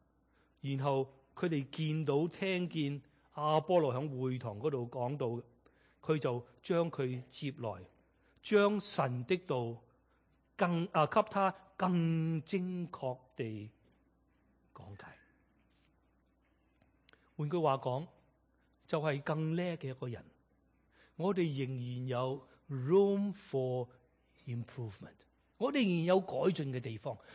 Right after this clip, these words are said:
如果一個人覺得佢自己乜都識，冇改進嘅地方嘅話呢，呢個人真係前途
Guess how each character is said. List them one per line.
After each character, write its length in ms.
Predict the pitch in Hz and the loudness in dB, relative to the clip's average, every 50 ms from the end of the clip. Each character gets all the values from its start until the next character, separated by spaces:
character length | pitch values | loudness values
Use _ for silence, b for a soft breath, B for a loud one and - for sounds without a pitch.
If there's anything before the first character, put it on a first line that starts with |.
| B B | B B
如 120 | 196 214 240 | 4 6 8
果 120 | 339 359 | 8 8
一 40 | 359 | 8
個 120 | - 302 | 10 10
人 100 | 302 320 | 10 10
覺 100 | 311 311 | 8 8
得 80 | 330 339 | 6 6
佢 120 | - 302 | 6 6
自 260 | 269 226 - 247 240 | 2 2 2 0 2
己 20 | 226 | 2
乜 280 | 294 320 320 330 320 | 4 6 8 8 8
都 160 | 320 320 311 - | 8 6 4 6
識， 200 | - 330 277 B B B | 6 4 2 B B B
冇 240 | 208 220 247 302 311 | 10 10 12 12 10
改 220 | 302 240 247 294 294 | 10 10 10 10 10
進 120 | 285 254 | 10 8
嘅 80 | 262 233 | 6 8
地 160 | 208 196 202 | 8 8 8
方 200 | 180 247 240 240 | 8 6 6 8
嘅 120 | 226 208 | 8 8
話 180 | 190 170 160 175 | 8 8 8 8
呢， 180 | 196 202 - B B B B B B B | 8 6 4 B B B B B B B
呢 140 | 226 254 240 | 0 2 4
個 80 | 214 180 | 4 4
人 340 | 165 156 151 160 175 214 - - - _ _ _ _ _ _ _ _ _ _ _ _ _ _ _ _ - | 6 6 4 4 2 -2 -6 -12 -20 _ _ _ _ _ _ _ _ _ _ _ _ _ _ _ _ -4
真 140 | - 196 | -2 0
係 120 | 180 156 139 120 | 0 0 -2 -2
前 400 | - - - 131 117 113 120 113 | -6 -8 -8 -6 -6 -6 -6 -8
途 280 | - 123 107 107 107 | -6 -8 -8 -8 -10